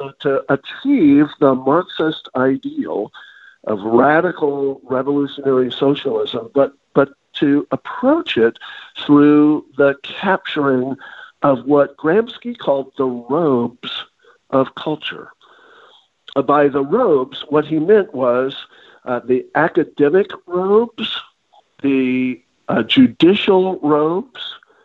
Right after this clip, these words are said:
and the, uh, ecclesiastical robes, the clerical robes. His idea was that, uh, if, uh,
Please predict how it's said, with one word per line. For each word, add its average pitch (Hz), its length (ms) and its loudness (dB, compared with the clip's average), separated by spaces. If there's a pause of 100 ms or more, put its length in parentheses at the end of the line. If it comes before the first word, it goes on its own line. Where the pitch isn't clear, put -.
(280)
and 147 420 2 (380)
the, 127 440 0 (120)
uh, 117 280 -2 (140)
ecclesiastical 135 1200 0
robes, 82 480 -2 (100)
the - 80 -2 (120)
clerical 156 600 0
robes. 76 460 -8 (1040)
His 175 400 4 (120)
idea 175 400 0 (280)
was 135 340 -4 (240)
that, 147 320 -4 (100)
uh, 139 200 -2 (100)
if, 185 400 0 (1080)
uh, 139 120 -2